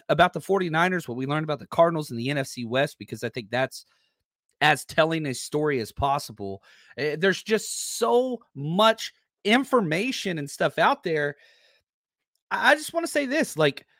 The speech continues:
how fun is this? <laughs>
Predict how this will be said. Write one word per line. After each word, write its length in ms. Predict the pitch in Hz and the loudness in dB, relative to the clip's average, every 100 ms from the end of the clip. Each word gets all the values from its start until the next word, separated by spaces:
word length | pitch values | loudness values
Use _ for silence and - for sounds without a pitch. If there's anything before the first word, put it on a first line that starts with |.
| _ _ _ _ _ _ _ _ | _ _ _ _ _ _ _ _
how 360 | - 233 330 | 0 6 6
fun 460 | 330 - 240 277 339 | 6 2 2 4 4
is 160 | 170 | 2
this? 400 | - 101 - - - | 0 -10 -12 -6 2
<laughs> 1160 | 185 - 269 - - - - - 156 - 190 | 2 4 4 4 0 -2 -6 -16 -2 2 2